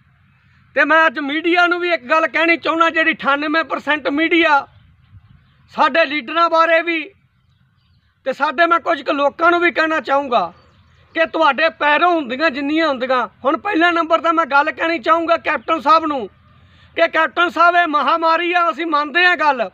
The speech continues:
ਪਰ ਮੈਂ ਤੁਹਾਨੂੰ ਇੱਕ ਗੱਲ ਪੁੱਛਣੀ ਚਾਹੁੰਦਾ ਕਿ ਜਿਹੜੀ ਬਠਿੰਡੇ ਦੇ ਵਿੱਚ ਆਪਣੇ ਜਿਹੜੇ ਵਿੱਤ ਮੰਤਰੀ ਆ ਮਨਪ੍ਰੀਤ ਬਾਦਲ ਜੀ, ਕੱਲ੍ਹ ਪਰਸੋਂ ਦੀ ਗੱਲ ਆ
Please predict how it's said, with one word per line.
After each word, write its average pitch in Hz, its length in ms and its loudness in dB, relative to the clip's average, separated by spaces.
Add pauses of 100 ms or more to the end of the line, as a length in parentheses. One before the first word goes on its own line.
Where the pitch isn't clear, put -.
ਪਰ 330 140 2
ਮੈਂ 302 220 2
ਤੁਹਾਨੂੰ 320 380 -2
ਇੱਕ 311 100 -6
ਗੱਲ 330 200 2
ਪੁੱਛਣੀ 330 420 -6
ਚਾਹੁੰਦਾ 311 440 2 (640)
ਕਿ 330 120 0
ਜਿਹੜੀ 359 240 2
ਬਠਿੰਡੇ 302 500 -2
ਦੇ 359 160 4
ਵਿੱਚ 330 300 0 (640)
ਆਪਣੇ 320 380 -2
ਜਿਹੜੇ 339 240 2
ਵਿੱਤ 294 280 -2
ਮੰਤਰੀ 330 440 2
ਆ 349 120 2
ਮਨਪ੍ਰੀਤ 311 560 -2
ਬਾਦਲ 302 360 2
ਜੀ, 240 240 -10 (600)
ਕੱਲ੍ਹ 370 260 2
ਪਰਸੋਂ 339 420 -2
ਦੀ 359 120 0
ਗੱਲ 320 260 4
ਆ 320 260 4